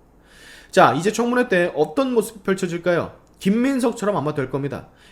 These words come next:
야당이 요청한 자료는 이런저런 핑계 대면서 안 낼 수 있을 만한 것들은 내지 않을 거고요.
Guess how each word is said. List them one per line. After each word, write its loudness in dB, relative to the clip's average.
야당이 4
요청한 -2
자료는 -2
이런저런 0
핑계 -2
대면서 -2
안 -2
낼 0
수 -8
있을 -6
만한 -2
것들은 -4
내지 0
않을 0
거고요. -2